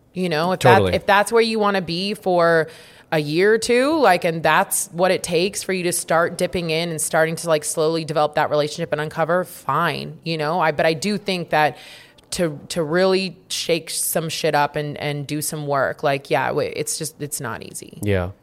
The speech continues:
Speaker 2: And it's kinda, I mean, it's, I was trying to relate it to, like, fitness, and it's like, <laughs> it is kinda true. It's like the person who comes in, it's like, "Cool, so I do, like, four sessions in a month, or I meet with you, like, once a week, and then, like, I'm good, right?" And you're like, "Well,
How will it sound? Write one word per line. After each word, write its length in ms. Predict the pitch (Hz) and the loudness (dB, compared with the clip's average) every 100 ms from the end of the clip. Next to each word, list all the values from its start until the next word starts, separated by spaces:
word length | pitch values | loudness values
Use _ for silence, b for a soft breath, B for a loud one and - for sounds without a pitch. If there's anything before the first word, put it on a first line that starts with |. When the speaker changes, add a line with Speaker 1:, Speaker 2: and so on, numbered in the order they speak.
| - | 0
Speaker 2:
And 120 | 143 | 2
it's 100 | 156 | 2
kinda, 240 | - 170 135 | 4 4 6
I 60 | |
mean, 120 | 131 | 6
it's, 160 | 117 107 | 4 2
I 120 | 107 | 0
was 100 | 95 | -2
trying 160 | - 98 | -2 -4
to 60 | 92 | -2
relate 220 | 85 87 | -4 -4
it 100 | 82 | -6
to, 100 | 92 | -8
like, 220 | 87 85 | -8 -10
fitness, 540 | - 104 - 90 - | -6 -4 -4 -10 -10
and 80 | 87 | -10
it's 120 | 85 | -8
like, 160 | - 92 | -6 -2
<laughs> 40 | |
it 80 | 104 107 | 0 2
is 140 | 135 | 2
kinda 220 | - 120 | 0 0
true. 200 | 113 113 | 0 0
It's 120 | 107 | 0
like 160 | 101 92 B B B B - | 0 -4 B B B B -4
the 100 | 101 | 2
person 320 | 120 113 107 | 2 2 0
who 80 | 104 | 2
comes 240 | 113 104 | 0 2
in, 100 | 110 | 0
it's 140 | 101 | 0
like, 160 | 98 92 | -4 -6
"Cool, 380 | - - 175 147 | -8 0 2 4
so 120 | - | 4
I 60 | 107 | 4
do, 140 | 117 | 4
like, 160 | 110 - | 0 0
four 200 | 120 123 | 0 2
sessions 480 | 117 110 113 110 | 2 2 0 0
in 80 | 110 | 0
a 60 | 113 | 0
month, 260 | 98 107 | 0 0
or 40 | 110 | 0
I 60 | |
meet 200 | 104 101 | 0 0
with 120 | 101 - | -4 -4
you, 80 | 104 | -2
like, 160 | 92 | -2
once 180 | 92 98 | -2 -4
a 60 | 95 | -2
week, 240 | 87 120 | -2 -2
and 100 | 95 | -4
then, 100 | 82 | -4
like, 200 | 85 73 | -6 -8
I'm 100 | 82 | -8
good, 300 | 82 123 - | 0 2 2
right?" 300 | 55 71 92 - | 0 -2 -2 -4
And 80 | |
you're 120 | 104 98 | -8 -8
like, 120 | 98 | -8
"Well, 240 | - 453 | -4 -2